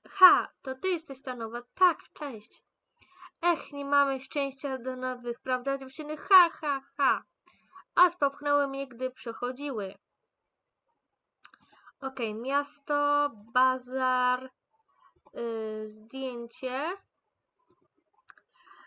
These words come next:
y, miasto, liceum. Y, o, Angelika, zapomniałam ci powiedzieć, że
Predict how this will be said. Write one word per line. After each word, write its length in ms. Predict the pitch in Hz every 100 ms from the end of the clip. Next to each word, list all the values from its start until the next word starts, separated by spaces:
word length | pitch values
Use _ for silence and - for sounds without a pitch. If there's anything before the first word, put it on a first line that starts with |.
| _ _
y, 60 | 247 233 226 220 220 220 220 220 214 214 -
miasto, 880 | 233 262 269 277 - _ - 320 339 _ - - -
liceum. 800 | 269 262 262 220 208 226 277 370 _ _ _ _ _ _ _ _ _ _ _ _ _ _ _ -
Y, 580 | 233 226 220 220 220 220 -
o, 120 | 330 -
Angelika, 580 | 311 302 330 320 269 240
zapomniałam 520 | 277 330 330 339 330
ci 100 | 302
powiedzieć, 320 | 330 320 311
że 120 | 277